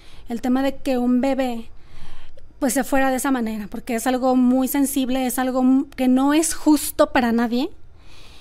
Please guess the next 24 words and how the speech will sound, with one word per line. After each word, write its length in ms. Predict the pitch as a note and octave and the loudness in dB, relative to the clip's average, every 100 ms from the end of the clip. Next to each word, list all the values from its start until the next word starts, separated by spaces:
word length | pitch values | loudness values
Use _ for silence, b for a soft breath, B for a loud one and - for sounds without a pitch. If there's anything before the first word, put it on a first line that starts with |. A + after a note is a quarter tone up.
| b b | b b
y 120 | C4 | -10
que 340 | - C4+ C4 | -4 0 0
todos 340 | B3+ - D4 D#4+ | -2 -2 0 2
los 200 | E4+ - | 2 -2
papás 420 | C4+ C4+ C#4+ C#4 | -4 -4 -4 -4
que 100 | - | -6
escuchan 460 | C4+ - C#4 C#4+ C#4 | -8 -6 -6 -4 -4
nuestra 300 | C#4 - B3 | -4 -6 -6
historia 580 | A#3+ - B3+ B3+ B3+ | -6 -8 -6 -6 -8
se 160 | B3 B3 | -8 -8
sensibilizan 960 | - A#3+ A#3+ A#3+ A#3 A#3+ A#3+ C4 B3+ | -6 -6 -6 -6 -6 -6 -8 -8 -6
y 220 | A#3+ A#3 A3+ | -4 -4 -6
es 100 | A3+ | -8
donde 160 | B3 | -8
toman 260 | A#3+ B3 C4 | -6 -6 -6
conciencia 760 | B3+ A#3 G#3+ - A#3 A#3 B3 | -6 -8 -8 -8 -6 -6 -6
y 60 | A#3+ | -8
ven 380 | A#3 A#3 - C4+ | -8 -10 -10 -12
que 100 | B3 | -10
es 100 | G#3+ | -6
algo 260 | A#3 A#3 A#3 | -4 -4 -6
que 220 | - A3 | -6 -8
sí 360 | - - B3+ | -6 -4 -4
sucede. 840 | G#3+ - B3+ - - C4+ B3 - D4+ | -4 -6 -4 -2 -2 -2 -4 -6 -10